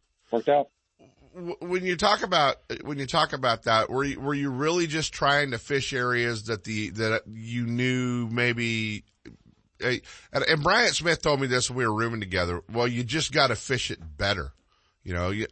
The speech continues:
Speaker 2: I said something about, "Eh, you know, you got a little, got a little company in this area," and he goes,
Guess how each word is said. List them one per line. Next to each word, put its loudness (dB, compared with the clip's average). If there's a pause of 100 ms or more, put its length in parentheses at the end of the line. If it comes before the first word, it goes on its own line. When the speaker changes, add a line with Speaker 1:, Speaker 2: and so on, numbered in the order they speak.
Speaker 2:
I 4
said -2
something -2
about, 4
"Eh, 2
you -2
know, -2
you -4
got 2
a 0
little, 2
got 2
a 2
little 0
company -2
in -2
this -4
area," 2
and -6
he -6
goes, -4